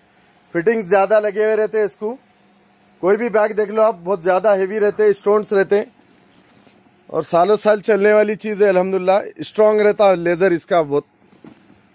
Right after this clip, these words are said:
ये सिटी लाल बाजार शॉपिंग मॉल हकीमपेट रोड टोली चौकी, ये second floor पे लगे हुए देखिए display में। आपको अभी इसके colors बताता हूँ, आपको full stock है अल्हम्दुलिल्लाह।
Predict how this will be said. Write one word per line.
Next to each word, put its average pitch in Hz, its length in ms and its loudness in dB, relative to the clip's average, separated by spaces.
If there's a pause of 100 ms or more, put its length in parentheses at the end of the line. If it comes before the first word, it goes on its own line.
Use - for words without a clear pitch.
(920)
ये 180 120 -2
सिटी 180 340 -4
लाल 220 220 2
बाजार 220 260 0
शॉपिंग 220 440 -2
मॉल 220 200 0
हकीमपेट 220 520 -2
रोड 226 200 0
टोली 220 240 0
चौकी, 165 320 -2 (460)
ये 185 100 0
second 190 380 -2
floor 226 260 0
पे 208 120 2
लगे 220 240 2
हुए 226 120 2
देखिए 208 280 0
display 190 420 -2
में। 147 180 -2 (840)
आपको - 180 -2
अभी 214 140 2
इसके 202 200 -8
colors 208 340 0
बताता 208 400 0
हूँ, 185 80 2
आपको 170 200 -6
full 208 280 -4
stock 226 320 0
है 214 80 4
अल्हम्दुलिल्लाह। 202 540 0